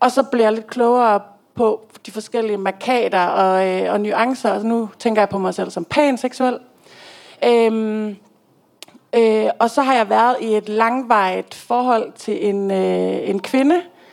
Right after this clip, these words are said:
de sidste ti år. Vi er så for nylig gået fra hinanden, en meget, en okay skilsmisse, har en, en dejlig dreng sammen. Øhm, så, så har jeg ligesom levet som lesbisk, men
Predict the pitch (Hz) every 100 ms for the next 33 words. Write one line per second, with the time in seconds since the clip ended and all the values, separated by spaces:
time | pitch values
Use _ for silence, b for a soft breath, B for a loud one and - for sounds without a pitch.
0 | b b - 233 262 - 240 - 269 233
1 | 226 202 196 202 254 240 220 208 214 -
2 | _ 208 - - _ _ _ - 240 254
3 | 277 302 285 226 220 240 240 220 214 226
4 | 226 214 196 196 202 208 - 208 - 269
5 | - 277 285 - 262 - 233 226 214 185
6 | 226 202 190 190 202 196 185 202 208 202
7 | 254 247 247 214 196 B B B B B
8 | B 233 220 214 - - 285 269 254 269
9 | 269 240 247 277 320 302 233 233 285 -
10 | 190 165 - - _ _ _ - 247 247
11 | 269